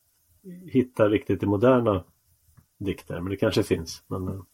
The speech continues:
<clears throat> den har jag citerat förut i andra sammanhang, men jag tänkte göra det ändå. Jag kanske stannar några gånger på vägen här.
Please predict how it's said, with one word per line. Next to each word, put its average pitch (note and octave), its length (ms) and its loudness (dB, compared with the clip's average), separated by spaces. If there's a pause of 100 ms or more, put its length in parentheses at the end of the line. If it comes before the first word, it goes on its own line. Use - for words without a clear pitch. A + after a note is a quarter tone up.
(1600)
<clears throat> C#3+ 180 10 (680)
den G#2 100 -2
har G#2 120 2
jag F2+ 120 2
citerat F2+ 400 -2
förut F#2+ 400 -2
i - 20 -2
andra F#2 240 0
sammanhang, F#2 560 -6
men F#2 180 -6
jag F2+ 100 -14 (920)
tänkte F#2+ 280 2
göra F#2+ 180 2
det F#2 80 2
ändå. G#2 320 0 (1600)
Jag - 100 -12
kanske G#2 200 -2
stannar G#2 360 2
några G2 200 4
gånger F2+ 220 -2
på G2+ 120 -8
vägen F#2+ 380 -2
här. F2+ 220 -8